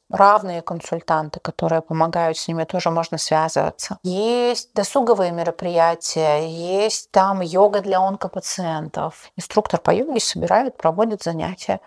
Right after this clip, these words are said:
И есть теплые, приятные доктора,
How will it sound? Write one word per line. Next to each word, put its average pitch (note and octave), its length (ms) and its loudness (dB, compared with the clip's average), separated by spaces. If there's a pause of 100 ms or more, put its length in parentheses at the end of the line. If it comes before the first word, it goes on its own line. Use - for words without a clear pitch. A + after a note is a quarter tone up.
(480)
И F3 80 -6
есть G#3+ 400 -2
теплые, A3 520 2
приятные G#3+ 540 2
доктора, G3+ 680 2